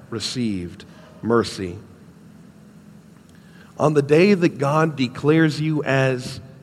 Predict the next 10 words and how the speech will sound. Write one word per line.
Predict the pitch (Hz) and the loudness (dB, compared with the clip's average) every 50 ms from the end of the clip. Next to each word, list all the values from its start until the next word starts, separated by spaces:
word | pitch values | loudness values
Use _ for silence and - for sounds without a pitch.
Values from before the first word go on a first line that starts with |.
| - - | -20 -20
his, | - - 147 143 117 98 90 85 87 - - - - - - - - - - - - - - - - - - - - - - - - - - | -4 0 4 4 4 4 0 -4 -8 -10 -12 -12 -14 -14 -18 -20 -20 -20 -20 -20 -18 -14 -14 -14 -14 -14 -20 -20 -20 -20 -20 -20 -20 -18 -6
you | 117 156 214 214 143 104 82 78 87 - - - - - - - - - - - - - - - - - - - - - - - - - - - - - | 2 4 6 6 6 4 2 0 -6 -10 -14 -20 -20 -20 -20 -20 -20 -20 -20 -20 -20 -20 -20 -20 -20 -20 -20 -20 -20 -20 -20 -20 -20 -20 -20 -20 -16 -12
are | - 104 | -10 -6
his | 113 123 117 | -6 -6 -4
beloved. | 117 127 143 139 151 151 131 92 87 82 73 - - - - - - - - - | 0 2 4 4 4 4 2 0 -6 -14 -16 -18 -20 -20 -20 -20 -20 -20 -16 -8
You | 143 175 190 190 175 165 | -2 0 2 2 4 4
are | 156 147 | 4 4
betrothed | 143 131 143 147 135 - - 175 170 170 170 170 165 165 160 - - - - - - - | 2 0 -2 -6 -6 -4 0 4 6 6 8 8 8 8 6 4 -2 -12 -14 -16 -18 -6
to | - 180 160 131 | -2 -2 -2 0
him. | - 147 139 120 101 95 95 - - | 2 2 2 2 0 -2 -6 -10 -14